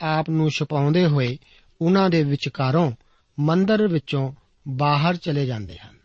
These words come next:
ਉਹਨਾਂ ਇਸ ਗੁੱਸੇ ਵਿੱਚ ਆਈ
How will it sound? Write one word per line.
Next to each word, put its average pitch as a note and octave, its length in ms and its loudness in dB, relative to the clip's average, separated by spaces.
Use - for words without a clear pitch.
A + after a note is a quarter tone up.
ਉਹਨਾਂ G3 440 2
ਇਸ G3 320 2
ਗੁੱਸੇ G3+ 500 2
ਵਿੱਚ A#3+ 240 0
ਆਈ F3 220 2